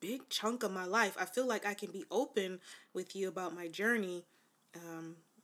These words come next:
if it can be used to, to pour into you, to, to, to help you rise as we are on this, on this path. So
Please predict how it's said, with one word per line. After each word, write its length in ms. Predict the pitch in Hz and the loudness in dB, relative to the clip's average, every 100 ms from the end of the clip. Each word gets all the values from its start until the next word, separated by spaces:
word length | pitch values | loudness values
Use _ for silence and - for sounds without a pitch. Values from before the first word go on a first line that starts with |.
| _ _ _ | _ _ _
if 140 | 220 226 | 0 0
it 140 | 220 | 0
can 160 | 202 190 | -2 -2
be 80 | |
used 560 | 190 180 220 220 196 - - | -4 -2 0 2 0 -4 -2
to, 280 | 180 175 - _ _ _ _ _ _ _ _ _ _ | 0 -2 -4 _ _ _ _ _ _ _ _ _ _
to 100 | - | -6
pour 360 | 214 - 233 233 | -4 4 6 8
into 340 | 202 220 - | 6 2 -2
you, 480 | 185 180 233 233 - - _ _ _ _ _ _ _ _ _ _ _ _ _ _ _ - | -6 -4 -2 -2 -2 -10 _ _ _ _ _ _ _ _ _ _ _ _ _ _ _ -8
to, 320 | - 214 196 | -4 -2 -2
to, 460 | - - 208 202 202 | -2 -4 -2 -2 -2
to 180 | - 175 | -4 -4
help 320 | - - 175 | 0 0 2
you 280 | 202 247 240 | 0 0 2
rise 580 | 185 156 147 - - - | 2 2 0 -4 -8 -4
as 200 | 175 175 | -4 -2
we 160 | 160 180 | 0 0
are 100 | 175 | 0
on 260 | - 175 170 | -2 -2 0
this, 320 | 165 - - _ _ _ - - 180 | 0 0 -6 _ _ _ -20 -16 -6
on 180 | 208 | -4
this 160 | 214 220 - | -2 -4 2
path. 480 | 269 226 147 - - | 6 8 6 -2 0
So 340 | 196 190 185 | 2 2 0